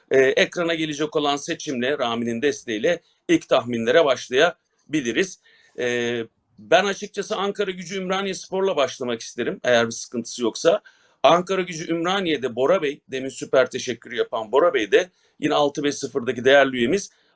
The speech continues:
Ankara Gücü bir buçuk gol üstünü yüksek orandan, e, yüksek tutardan oynayacak. Tutar miktar belirtmeyelim ama Ankara Gücü iki gol atarı, e, net bir şekilde önerdi. Burada şunu söyleyebilirim Efe, e,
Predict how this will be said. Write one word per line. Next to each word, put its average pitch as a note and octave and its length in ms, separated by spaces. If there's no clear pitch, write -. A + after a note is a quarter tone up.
Ankara F3+ 380
Gücü C3+ 320
bir F#3+ 180
buçuk D#3 300
gol F#3 160
üstünü D#3 420
yüksek F3 400
orandan, C#3 520
e, B2 80
yüksek D3 460
tutardan C#3 500
oynayacak. D3+ 540
Tutar C#3+ 280
miktar C#3+ 460
belirtmeyelim C#3 640
ama D3+ 320
Ankara E3 380
Gücü B2+ 260
iki - 180
gol C#3 180
atarı, C3 380
e, A#2 220
net E3 220
bir A#2+ 60
şekilde B2+ 400
önerdi. D3 580
Burada F3+ 240
şunu A#3 280
söyleyebilirim A#2 800
Efe, B2 320
e, G#2+ 80